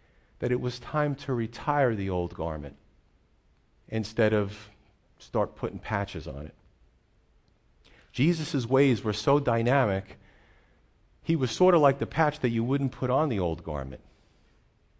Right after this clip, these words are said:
You know, their ways of worship,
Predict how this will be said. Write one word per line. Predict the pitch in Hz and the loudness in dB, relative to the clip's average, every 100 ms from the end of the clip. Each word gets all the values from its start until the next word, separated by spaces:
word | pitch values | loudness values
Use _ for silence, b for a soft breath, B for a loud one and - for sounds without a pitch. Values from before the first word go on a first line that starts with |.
| _ _ _ _ _ _ _ _ _ | _ _ _ _ _ _ _ _ _
You | - 90 | -6 -4
know, | 98 110 | -2 0
their | 117 | 2
ways | 120 123 120 107 | 4 6 6 4
of | 92 | 0
worship, | 110 123 123 90 | 2 0 0 -4